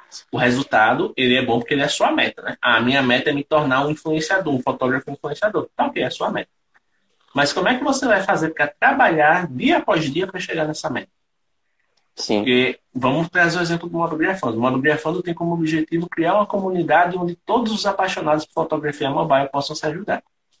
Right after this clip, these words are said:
Speaker 1: O que é que eu faço todo dia pra que isso aconteça? Todo dia tem post no feed. Todo dia tem interação no grupo oficial.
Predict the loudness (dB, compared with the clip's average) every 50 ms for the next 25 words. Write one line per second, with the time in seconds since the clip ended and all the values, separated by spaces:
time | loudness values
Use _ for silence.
0 | _ _ _ _ _ _ _ _ _ -8 -2 0 2 2 2 2 0 2 2 0
1 | 0 0 -4 -2 -2 0 0 0 0 0 0 -2 -2 0 -2 -2 -2 -2 -4 -4
2 | -4 -6 _ 0 0 2 0 -2 -4 -10 _ _ _ _ _ _ -4 -2 -2 -2
3 | -2 -4 -6 -8 -4 _ -2 -2 0 -4 -6 -4 -4 -4 -4 -4 -6 -8 -12 _
4 | _ _ _ _ _ _ _ _ _ _ 0 2 2 2 2 2 2 2 4 2
5 | 2 0 -2 -2 -2 -2 -2 0 0 0 0 0 -2 -4 -6 -8 -6 -4 -2 -2
6 | -2 -4 -8 -14 _ _ _ _ _ _ _ _ _ _ _ 0 2 2 2 2
7 | 2 2 4 4 4 2 2 0 -2 -2 0 2 2 2 2 2 -2 -2 -2 -2
8 | -2 -4 -4 -4 -6 -8 -6 -8 -6 -2 2 4 4 4 4 2 -2